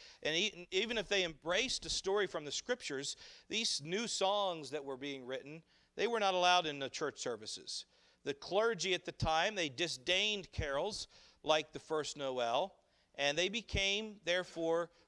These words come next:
the holiday voice of the people. This became the song that the people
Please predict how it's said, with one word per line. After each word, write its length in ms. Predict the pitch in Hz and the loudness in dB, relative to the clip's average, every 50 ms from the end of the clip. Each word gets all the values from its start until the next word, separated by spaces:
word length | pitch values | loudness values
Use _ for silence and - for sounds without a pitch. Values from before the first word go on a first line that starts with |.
| _ | _
the 80 | - 131 | -6 -6
holiday 640 | - - - 208 233 233 220 202 170 165 160 151 | -4 0 0 0 2 2 0 0 0 0 -2 -2
voice 480 | 135 120 127 147 156 160 151 - - - | -4 -6 -6 -4 -4 -4 -4 -6 -8 -8
of 140 | - 139 127 | -10 -12 -12
the 80 | 143 147 | -14 -18
people. 440 | _ - - 208 - _ - 90 - _ _ _ _ - _ _ _ _ _ _ _ _ _ _ _ - | _ -16 -16 -16 -16 _ -20 -20 -20 _ _ _ _ -20 _ _ _ _ _ _ _ _ _ _ _ -16
This 140 | - 190 - | -14 -14 -14
became 540 | - - 226 - - 220 208 202 202 196 180 | -12 -14 -14 -8 -4 -4 -4 -4 -4 -8 -12
the 60 | 180 | -12
song 420 | - - - 175 175 180 180 170 | -8 -4 -2 -2 -2 -2 -4 -8
that 180 | 165 160 _ - | -12 -12 _ -14
the 80 | 175 - | -18 -16
people 520 | _ - 214 226 - - 147 120 107 | _ -14 -14 -14 -12 -12 -12 -12 -12